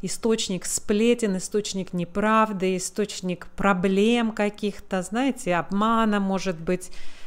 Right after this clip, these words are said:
То есть будьте осторожны с этим. Так. В ближайшем будущем у нас, по-моему, неплохая карта была, да?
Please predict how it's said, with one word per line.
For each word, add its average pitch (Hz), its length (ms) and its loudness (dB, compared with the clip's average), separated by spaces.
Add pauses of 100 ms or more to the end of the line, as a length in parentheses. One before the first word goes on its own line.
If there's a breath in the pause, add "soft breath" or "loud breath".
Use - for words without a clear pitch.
(120 loud breath)
То 185 60 -4
есть 180 140 -2
будьте 208 320 2
осторожны 180 600 4
с - 200 0
этим. 240 600 6 (240)
Так. 156 480 6 (560 loud breath)
В 151 60 -10
ближайшем 226 600 6
будущем 254 440 0
у 196 80 0
нас, 226 260 0 (100)
по-моему, 247 260 0
неплохая 226 480 0
карта 226 360 -2
была, 147 340 -4
да? 190 260 -6